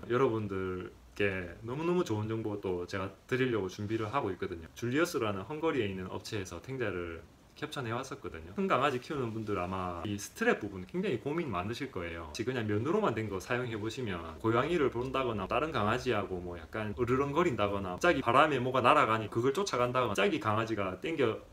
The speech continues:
가거든요. 그렇게 할 때 스트랩이 굉장히 중요합니다. 스트랩을 어떤 거 쓰냐에 따라서 저도 그냥 면으로만 된 스트랩 쓰면서 손도 많이 다치고 또 손 아니고 그냥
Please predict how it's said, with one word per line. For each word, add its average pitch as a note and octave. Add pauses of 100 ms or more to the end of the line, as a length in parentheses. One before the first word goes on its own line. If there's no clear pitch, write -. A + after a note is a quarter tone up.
(120)
가거든요. G2+ (200)
그렇게 F#3
할 A#2
때 G#2+
스트랩이 C3+
굉장히 C3+
중요합니다. F2
스트랩을 D#3+
어떤 C#3
거 D3+
쓰냐에 D#3+
따라서 F#2
저도 C#3+
그냥 C3
면으로만 C3+
된 A2+
스트랩 B2+
쓰면서 B2+
손도 D#3+
많이 A2
다치고 G#2+
또 F#2+ (480)
손 F#3
아니고 B2
그냥 A#2+